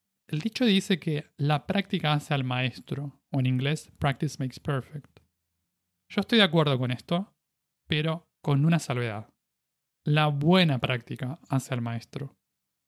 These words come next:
O good practice makes perfect. La práctica deliberada, sin lugar a dudas, es buena práctica. Practicar algo no es suficiente para mejorar. Si queremos mejorar, tenemos que practicar bien, de manera efectiva.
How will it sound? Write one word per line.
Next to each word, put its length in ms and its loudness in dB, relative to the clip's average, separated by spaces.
O 120 -12
good 340 2
practice 480 -6
makes 180 -6
perfect. 460 -10
La 120 -20
práctica 420 0
deliberada, 800 0
sin 240 4
lugar 180 6
a 40 4
dudas, 360 2
es 200 0
buena 300 2
práctica. 540 -6
Practicar 400 0
algo 260 4
no 220 4
es 80 2
suficiente 640 -2
para 160 -4
mejorar. 480 -6
Si 160 -6
queremos 320 2
mejorar, 360 2
tenemos 300 0
que 120 -2
practicar 600 -2
bien, 520 -2
de 120 0
manera 280 2
efectiva. 640 -4